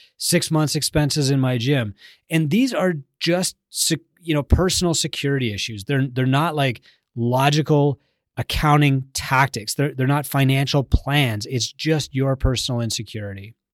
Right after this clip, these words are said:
So what fixed the problem for me, and by the way, my monthly payroll is well over three hundred thousand dollars monthly. What fixed the problem for me was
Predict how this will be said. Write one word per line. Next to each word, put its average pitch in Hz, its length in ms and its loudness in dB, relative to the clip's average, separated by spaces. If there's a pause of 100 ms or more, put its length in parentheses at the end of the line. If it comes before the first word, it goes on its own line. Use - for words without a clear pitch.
(300)
So 135 340 2 (300)
what 143 160 2
fixed 190 220 0
the 170 80 -2
problem 143 400 2
for 120 100 -6
me, 113 320 -2 (420)
and 120 380 -4
by 143 160 4
the 131 80 2
way, 117 180 0
my 117 220 0
monthly 120 460 0
payroll 117 460 0
is 98 120 -6
well 117 260 0
over 101 200 -2
three - 180 -4
hundred 104 220 -4
thousand 98 280 -6
dollars 95 400 -12
monthly. 110 640 -6 (520)
What 135 140 -4
fixed 160 220 2
the 151 80 -4
problem 120 320 0
for 107 140 -10
me 104 180 -6
was 98 320 -8